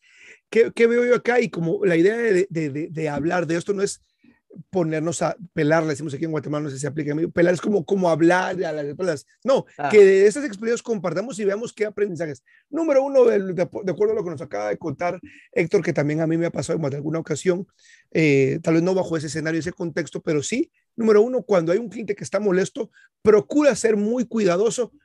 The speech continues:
Speaker 1: con las respuestas que das por escrito.
Speaker 2: Ajá.
Speaker 1: Todo lo que tú envíes por escrito, da por sentado que eso va a ser un screenshot y lo van a subir a tus redes sociales. Uno,
Speaker 2: Sí.
Speaker 1: te puede hacer hijo de tu madre y lo que querrás de ahí para arriba, que en el mensaje, ok, no voy a tolerar,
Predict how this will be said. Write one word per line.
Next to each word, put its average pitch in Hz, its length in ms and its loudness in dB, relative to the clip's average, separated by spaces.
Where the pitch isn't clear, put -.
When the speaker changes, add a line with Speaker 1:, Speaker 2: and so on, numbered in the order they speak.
Speaker 1:
con 185 180 2
las 165 140 4
respuestas 180 540 -2
que 190 120 -2
das 170 140 0
por 190 200 -2
escrito. - 380 -8
Speaker 2:
Ajá. 170 340 -4
Speaker 1:
Todo 240 200 6
lo 262 100 6
que 214 140 4
tú 220 100 2
envíes 208 260 0
por 175 160 -4
escrito, 233 480 -4
da 208 260 0
por 202 160 -4
sentado 165 420 -6
que 180 100 -6
eso 160 140 -6
va - 20 -2
a - 40 -10
ser 156 120 -6
un 156 160 -6
screenshot 262 420 -6
y 202 100 0
lo 156 120 2
van 151 160 0
a 151 60 -6
subir 208 300 -10
a 170 100 -2
tus 160 140 -8
redes 143 180 -4
sociales. 127 280 -10
Uno, 214 180 -2
Speaker 2:
Sí. - 60 -8
Speaker 1:
te 190 120 2
puede 214 180 2
hacer 208 300 2
hijo 233 320 -2
de - 80 0
tu 190 140 -2
madre 220 200 2
y 202 60 4
lo 160 100 2
que 147 100 -8
querrás 170 280 -2
de 170 80 2
ahí 190 100 2
para 247 220 -2
arriba, 262 360 -4
que 254 240 -2
en 349 260 2
el 262 100 6
mensaje, 180 560 0
ok, 147 200 -4
no 165 180 -2
voy 175 140 4
a 185 40 0
tolerar, 196 500 2